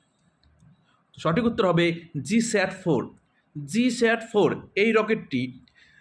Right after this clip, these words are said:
তৃতীয় পর্যায়ে ত্রুটি, ত্রুটির পরে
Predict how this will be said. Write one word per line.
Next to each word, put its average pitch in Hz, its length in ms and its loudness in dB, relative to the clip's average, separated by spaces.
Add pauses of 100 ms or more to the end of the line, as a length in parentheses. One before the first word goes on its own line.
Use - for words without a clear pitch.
(300)
তৃতীয় 247 380 0
পর্যায়ে 226 480 2 (340)
ত্রুটি, 240 260 0 (200)
ত্রুটির 226 340 -2
পরে 135 220 2